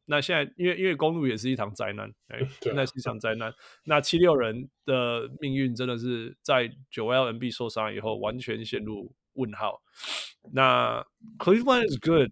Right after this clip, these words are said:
Speaker 1: 刚刚我讲 Cleveland is good，但是<laughs> Cleveland 有克星，他叫做纽约。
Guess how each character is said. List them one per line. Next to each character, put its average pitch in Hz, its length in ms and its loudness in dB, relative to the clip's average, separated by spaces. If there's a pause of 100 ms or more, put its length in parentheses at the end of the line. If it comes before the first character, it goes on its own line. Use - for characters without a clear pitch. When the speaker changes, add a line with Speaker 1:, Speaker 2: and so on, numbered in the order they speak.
(160)
Speaker 1:
刚 139 120 6
刚 143 80 8
我 139 80 6
讲 123 180 2
Cleveland 147 380 -2
is 107 100 -4
good， 123 360 0
但 135 180 2
是 127 260 2 (640)
<laughs> - 1000 -2
Cleveland 175 480 4
有 135 80 -4
克 - 280 0
星， 123 240 0 (600)
他 - 180 6
叫 165 140 2
做 165 100 2
纽 127 260 4
约。 127 160 2